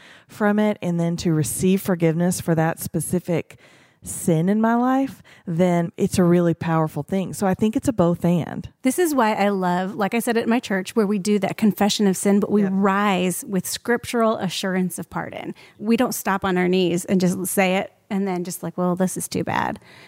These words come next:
Speaker 2: We assure ourselves of the pardon that we've received in Christ's
Speaker 1: Yeah.
Speaker 2: blood. And so this is what I really like. What we put in the book this year, and we haven't done this in a Lent past, but in the study book this year, every Saturday, we have a confession of sin and an assurance of pardon.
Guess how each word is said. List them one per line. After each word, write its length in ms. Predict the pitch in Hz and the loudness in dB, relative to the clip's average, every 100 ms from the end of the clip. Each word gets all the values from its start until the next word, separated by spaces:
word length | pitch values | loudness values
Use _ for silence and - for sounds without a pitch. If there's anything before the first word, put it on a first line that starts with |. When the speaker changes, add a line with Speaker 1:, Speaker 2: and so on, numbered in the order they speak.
| _ | _
Speaker 2:
We 160 | 233 214 | 0 0
assure 560 | 196 - 226 233 226 - | 0 -2 0 2 2 0
ourselves 640 | 202 170 185 170 180 - | -2 0 0 0 -4 -6
of 140 | 185 | -8
the 60 | 190 | -8
pardon 300 | - 190 190 | -2 0 0
that 100 | - | 0
we've 160 | 180 | -2
received 440 | 180 165 180 175 175 | -2 -2 -2 -2 2
in 80 | 175 | 0
Christ's 300 | - 175 160 | 0 -2 0
Speaker 1:
Yeah. 40 | |
Speaker 2:
blood. 360 | 202 196 180 175 - - - - | 2 2 0 -4 -14 -20 -10 -2
And 220 | 208 202 | -2 0
so 200 | 214 196 - | -4 -6 -6
this 140 | 254 | -4
is 100 | 339 | -2
what 100 | 302 | 0
I 60 | 247 | 0
really 600 | 240 233 247 269 294 254 | 0 0 2 4 2 2
like. 520 | 214 190 190 - - - - _ _ _ | 2 2 0 -4 -10 -20 -20 _ _ _
What 200 | 247 240 | -2 0
we 160 | 247 254 | 0 -2
put 220 | - 233 | -2 0
in 80 | 277 | 2
the 80 | 320 | 2
book 300 | 233 226 - | 2 -2 -2
this 220 | 226 - | -4 -4
year, 320 | 196 180 180 | -4 -2 -2
and 140 | 214 208 | 0 2
we 80 | |
haven't 200 | 220 285 | 2 2
done 120 | 214 233 | 2 2
this 160 | 226 | 2
in 80 | 196 | 0
a 120 | 180 - | 0 0
Lent 260 | 196 185 | 0 0
past, 380 | - 202 180 - | 0 0 0 -2
but 120 | 208 | 0
in 80 | 214 | 2
the 80 | 220 | 2
study 200 | 247 240 | 2 0
book 220 | 247 226 | 0 0
this 220 | - 196 208 | -2 -2 0
year, 200 | 185 - | 0 2
every 320 | 202 202 277 | -2 0 0
Saturday, 760 | 262 - 226 247 208 180 175 170 - - - | 0 -2 -2 0 0 2 2 0 -6 -20 -10
we 160 | 240 226 | 0 0
have 480 | 190 208 214 202 214 | 2 2 2 0 -4
a 60 | 208 | -6
confession 640 | 226 190 - 165 - 214 | -2 -2 -2 -2 0 2
of 100 | 214 | 2
sin 360 | - 175 175 190 | 2 2 4 4
and 120 | 190 | 4
an 80 | 190 | 4
assurance 520 | 175 185 170 175 - | 2 0 0 0 -2
of 100 | 185 | -2
pardon. 400 | 214 202 170 | 0 0 -2